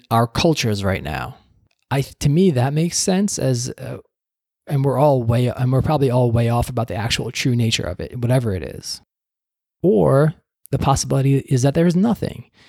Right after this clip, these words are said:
And I have my reasons for being more atheist leaning, uh, but I, but it, it's not, I would say, very, a very strong leaning. It's just kind of a feeling I have, which is a, a,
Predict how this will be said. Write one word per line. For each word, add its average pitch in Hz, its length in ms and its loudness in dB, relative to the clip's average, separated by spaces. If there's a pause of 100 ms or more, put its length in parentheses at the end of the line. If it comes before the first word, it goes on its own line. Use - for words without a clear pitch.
(520)
And 151 720 0 (640)
I 131 80 0
have 135 240 2
my 123 120 0
reasons 139 400 2
for 127 140 0
being 135 400 2
more 120 200 2
atheist 127 420 0
leaning, 135 560 0 (600)
uh, 123 140 0
but 135 120 6
I, 127 180 0 (340)
but 135 340 -2
it, 165 220 -2
it's - 180 0
not, 196 260 0
I 135 100 0
would 135 160 2
say, 131 180 2
very, 123 260 0
a 127 60 0
very 120 160 2
strong 127 520 2
leaning. 104 400 -4
It's - 180 -2
just - 460 -2
kind 127 220 -4
of 110 120 -4
a 104 60 -6
feeling 165 360 0
I 147 60 2
have, 131 260 2
which 123 140 -2
is 113 140 -2
a, 113 140 -2
a, 117 140 -4